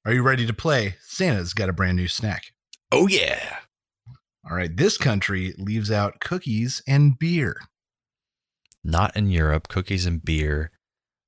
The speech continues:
Speaker 2: I'm gonna go with, hmm. Not in Europe. That really fucks it up for me. Russia.
Speaker 1: You, would you like a clue?
Speaker 2: I went with Russia. <laughs>
Speaker 1: Oh, I'm sorry.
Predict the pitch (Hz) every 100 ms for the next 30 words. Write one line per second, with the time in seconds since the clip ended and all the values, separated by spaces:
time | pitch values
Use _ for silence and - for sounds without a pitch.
0 | - 85 87 92 95 90 85 82 80 80
1 | 80 78 78 78 - - - - _ _
2 | _ _ _ _ _ _ _ _ _ _
3 | _ - 92 80 73 67 65 - _ _
4 | _ _ _ _ _ _ _ _ _ _
5 | _ _ _ _ _ _ _ _ _ _
6 | 82 90 98 78 113 - - - - _
7 | _ _ _ _ _ _ _ - 90 92
8 | 78 - 76 - 95 - 76 76 - -
9 | - - 117 151 - 78 - _ _ _
10 | 131 131 _ 117 127 123 131 123 113 -
11 | 147 117 - _ _ _ _ _ - 104
12 | 127 101 101 98 - 73 - _ _ -
13 | 587 539 554 622 622 659 698 101 101 101
14 | - 92